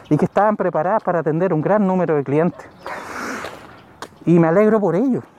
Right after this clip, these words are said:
me alegro. Si aquí siempre lo he dicho, el éxito de uno no es consecuencia que a ti te vaya mal. O sea, aquí no es un juego de suma cero. Así de que yo creo de que usted, caballero,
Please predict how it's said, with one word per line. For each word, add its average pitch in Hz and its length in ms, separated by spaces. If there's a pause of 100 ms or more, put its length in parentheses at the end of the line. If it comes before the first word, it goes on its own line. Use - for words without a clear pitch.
(280)
me 156 120
alegro. 214 380 (1300)
Si - 120
aquí 185 200
siempre 220 360
lo 160 100
he 190 40
dicho, 220 240
el 151 80
éxito 175 440
de 139 140
uno 208 240
no 180 140
es - 260 (720)
consecuencia 170 680
que 160 80
a 147 40
ti 190 120
te 175 120
vaya 160 220
mal. 226 240
O 123 80
sea, 175 400
aquí 156 220
no 190 100
es 208 100
un 180 100
juego 233 280
de 117 60
suma 120 240
cero. 190 220 (1500)
Así 135 280
de 226 200
que 196 140
yo 185 140
creo 214 260
de 202 140
que 180 80
usted, 247 720
caballero, 226 580